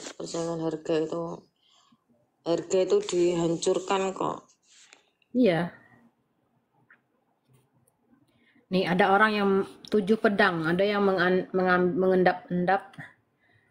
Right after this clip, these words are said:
Speaker 2: mengambil, mengambil apa? Mengambil konsumen atau mengambil, mengambil sesuatu yang berkaitan dengan kayak dia mencuri,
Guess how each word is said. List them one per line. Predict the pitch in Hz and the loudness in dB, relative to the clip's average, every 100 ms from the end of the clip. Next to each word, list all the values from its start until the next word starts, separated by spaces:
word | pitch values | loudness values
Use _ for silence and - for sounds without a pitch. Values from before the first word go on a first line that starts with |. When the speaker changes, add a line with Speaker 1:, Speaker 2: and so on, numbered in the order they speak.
| - | -6
Speaker 2:
mengambil, | 190 190 185 190 190 196 196 190 190 180 - - - 202 | 0 2 2 2 4 4 2 2 2 0 -6 -16 -10 -2
mengambil | 196 190 196 196 196 196 190 190 185 185 180 208 | 2 2 4 4 4 4 2 2 2 0 -2 -4
apa? | - 240 - - 190 | -2 -4 -4 -10 -2
Mengambil | 190 185 185 | 2 2 4
konsumen | 196 196 269 240 180 170 170 175 170 | 2 4 4 4 2 2 2 0 -2
atau | - 185 | 0 0
mengambil, | 180 185 180 180 180 175 175 170 - _ _ _ _ _ _ _ _ _ _ _ - | 0 2 2 2 2 2 0 -4 -12 _ _ _ _ _ _ _ _ _ _ _ -2
mengambil | 190 190 190 190 | 2 4 4 2
sesuatu | 208 196 - 185 180 - 220 214 214 208 | 0 -2 0 0 -2 -2 2 4 4 4
yang | 196 185 | 2 2
berkaitan | 185 190 185 185 190 | 2 2 2 0 -2
dengan | 190 175 175 170 170 | 0 2 2 2 0
kayak | - 196 202 | 0 0 0
dia | 220 | 0
mencuri, | 226 220 214 214 214 220 208 202 | 2 2 2 2 2 2 2 0